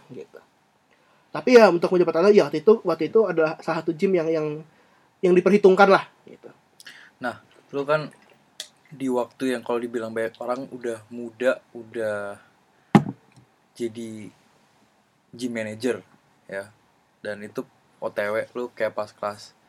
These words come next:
Speaker 2: S M A kelas tiga menuju kuliah berarti ya?
Speaker 1: Iya, kira-kira.
Speaker 2: Lu udah mulai main di Spider-Spider kan,
Speaker 1: Hmm.
Speaker 2: berarti di situ.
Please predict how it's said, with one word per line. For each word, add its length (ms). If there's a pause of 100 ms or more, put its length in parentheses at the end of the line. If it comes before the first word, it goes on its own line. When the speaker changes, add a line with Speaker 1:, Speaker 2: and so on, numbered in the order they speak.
(600)
Speaker 2:
S 180
M 160
A 60
kelas 260
tiga 180
menuju 300
kuliah 320
berarti 380
ya? 20 (340)
Speaker 1:
Iya, 160
kira-kira. 400
Speaker 2:
Lu 80
udah 160
mulai 240
main 240
di 80
Spider-Spider 720
kan, 160
Speaker 1:
Hmm. 160
Speaker 2:
berarti 160
di 160
situ. 220